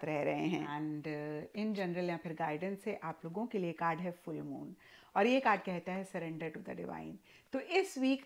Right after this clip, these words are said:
आप जितना एक डिवाइन को सरेंडर करने वाली एनर्जीज में रहेंगे, एक कंप्लीट फेथ, एक कंप्लीट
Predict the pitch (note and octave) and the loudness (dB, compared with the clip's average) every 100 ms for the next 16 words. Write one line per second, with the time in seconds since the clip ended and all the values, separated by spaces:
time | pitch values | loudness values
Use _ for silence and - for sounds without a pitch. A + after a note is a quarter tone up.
0 | - B3+ F#3+ - A3+ - B3 C4 D4+ - | 2 2 2 -2 -6 -2 2 4 4 4
1 | G#3+ A3 - - F#3+ E3+ F3+ F3+ G3 G#3+ | 2 2 0 2 4 4 4 4 2 4
2 | A3+ A3 G#3 G3 G3+ A#3 G#3+ E3+ E3 D#3+ | 4 4 2 4 4 4 4 2 4 2
3 | E3 E3 E3 E3 F3+ E3+ F3+ E3 F3 F3+ | 2 0 -2 -2 -2 0 2 2 2 4
4 | G3 G3 - - - E4 D#4+ C#4+ C4 B3+ | 6 4 0 -16 2 2 8 10 10 8
5 | D#4 D#4+ E4+ - - F3+ F3 - A3+ A3 | 6 8 6 0 0 2 0 0 0 0
6 | G#3 G3+ G3+ - A#3 D4 C#4 | -4 -4 -6 -4 2 2 0